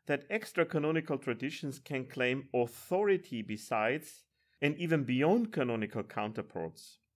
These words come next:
always related to certain more or less concrete contexts and situations. Not to be misunderstood, I do not only speak of some marginal circles outside of a developing mainstream orthodoxy,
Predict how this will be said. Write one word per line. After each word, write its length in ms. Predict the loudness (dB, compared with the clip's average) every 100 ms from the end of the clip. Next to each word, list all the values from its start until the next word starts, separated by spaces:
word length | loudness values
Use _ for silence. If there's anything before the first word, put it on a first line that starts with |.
| _
always 440 | 4 6 8 6 4
related 500 | 4 6 4 2 -2
to 100 | -2
certain 460 | 0 0 0 -4
more 180 | -4 -2
or 40 | 0
less 180 | -2
concrete 560 | -4 -6 -4 -4 -4 -4
contexts 760 | -4 -4 0 0 0 -6 -12 -16 _ _
and 160 | -4 -2
situations. 880 | -4 -2 -2 -2 -4 -14 -14 -20 _ _ _ _ _ _ _ _ _
Not 180 | -6 -4
to 80 | -2
be 160 | -2 -2
misunderstood, 840 | -2 -4 -6 -6 -8 -8 -12 -12 -8
I 140 | 0 0
do 220 | 0 -2
not 180 | -2 -2
only 280 | -2 0 -2
speak 360 | -2 -4 -2 0
of 140 | -2
some 320 | -2 -2 0
marginal 720 | 0 0 2 0 0 -2 -2
circles 680 | -2 0 0 0 -2 -4 -4 -10
outside 580 | -4 -2 -2 0 2 2
of 120 | 0
a 40 | -2
developing 640 | -2 0 0 -2 -4 -2
mainstream 640 | -2 -2 -4 -6 -4 -4
orthodoxy, 840 | -4 -6 -4 -6 -6 -8 -4 -4